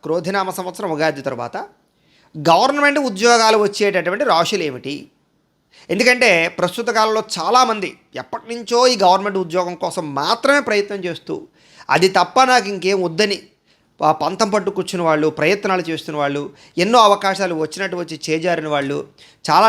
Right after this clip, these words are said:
డిసప్పాయింట్‌మెంట్‌తో ఉన్నవాళ్ళు, లేదా ఈ యొక్క డిఎస్సి ఎప్పుడు వస్తుందని ఎదురు చూస్తూ ఉండేటటువంటి వాళ్ళు, లేదా గవర్నమెంట్ లేదా ప్రభుత్వాలు మెగా డిఎస్సి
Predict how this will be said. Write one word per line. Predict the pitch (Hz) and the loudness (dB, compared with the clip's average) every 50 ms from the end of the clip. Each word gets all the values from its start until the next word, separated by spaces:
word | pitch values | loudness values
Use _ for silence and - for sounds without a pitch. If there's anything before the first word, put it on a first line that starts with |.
| 208 160 | 2 2
డిసప్పాయింట్‌మెంట్‌తో | 156 147 202 226 - - 233 220 214 202 196 196 185 196 196 175 160 156 | 0 -2 -2 -2 0 2 2 2 2 2 0 -4 -4 -4 -4 -4 -4 -4
ఉన్నవాళ్ళు, | 151 156 151 147 147 143 | -6 -4 -2 -2 -2 -4
లేదా | 139 135 160 170 220 240 240 - - _ _ _ - | -4 -4 0 0 0 0 0 -2 -10 _ _ _ -4
ఈ | 160 | -2
యొక్క | 185 190 190 190 151 139 - - - - 156 147 | 0 0 2 2 2 2 0 -6 -16 -18 -12 -8
డిఎస్సి | 139 156 175 220 214 - 233 | -4 0 0 0 2 2 2
ఎప్పుడు | 208 202 208 202 202 | 0 0 0 -4 -6
వస్తుందని | - - 202 202 190 190 170 | -6 -4 -6 -4 -2 -2 -4
ఎదురు | 160 185 185 180 | -4 -6 -6 -8
చూస్తూ | 185 175 - - 180 | -10 -10 -8 -8 -8
ఉండేటటువంటి | 165 156 156 160 156 156 147 143 135 139 131 131 | -6 -4 -4 -4 -4 -6 -8 -10 -10 -10 -8 -6
వాళ్ళు, | 135 131 131 127 127 127 | -6 -4 -4 -6 -4 -2
లేదా | 143 175 202 220 220 175 | 0 2 4 4 2 2
గవర్నమెంట్ | 156 160 175 180 196 208 208 196 196 165 - - - - - - | 2 0 0 0 -2 -4 -4 -4 -4 -6 -6 -8 -16 -20 -10 -4
లేదా | - 180 202 190 - | 0 2 2 2 2
ప్రభుత్వాలు | 156 165 180 202 202 233 226 208 185 151 | 2 0 0 0 2 2 4 4 4 2
మెగా | 156 156 185 202 | 0 0 2 2
డిఎస్సి | 196 196 208 202 196 196 208 | 2 2 0 -2 -2 -2 -4